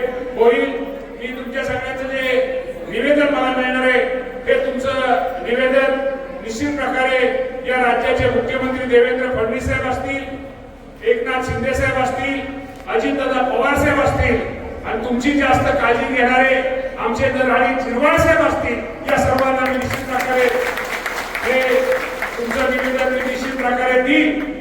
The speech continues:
झिरवाळ साहेबांना यायचं होतं, परंतु त्यांना येता आलं नाही. तुमचा निरोप मी जिरवाळ साहेबांना निश्चित प्रकारे देईन आणि पुन्हा एकदा या, हे एक निमित्त आहे,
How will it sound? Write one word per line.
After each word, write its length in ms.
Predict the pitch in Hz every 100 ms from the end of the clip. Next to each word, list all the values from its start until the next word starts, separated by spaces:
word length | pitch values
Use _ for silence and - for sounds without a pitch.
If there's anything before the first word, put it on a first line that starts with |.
| - - 208
झिरवाळ 360 | 226 247 254
साहेबांना 480 | 254 247 254 254 254
यायचं 240 | 240 262
होतं, 200 | 269 269 262
परंतु 540 | 262 254 269 269 240 - - - -
त्यांना 220 | 240 262
येता 260 | 254 254
आलं 220 | 294 285 277
नाही. 180 | 262 - - - - 247
तुमचा 380 | 262 - 262 254
निरोप 300 | - 302 302 - - - -
मी 100 | 220
जिरवाळ 320 | 233 269 269
साहेबांना 360 | 262 262 262
निश्चित 240 | 240 240 294
प्रकारे 420 | 262 254 254 262 247
देईन 280 | 262 277 285 - - - - -
आणि 120 | 254
पुन्हा 300 | 247 254 269
एकदा 260 | 269 254 247 247 - - - -
या, 160 | 262 269 262 - - - -
हे 80 | - 294
एक 160 | - 277
निमित्त 320 | 294 349 285
आहे, 120 | 233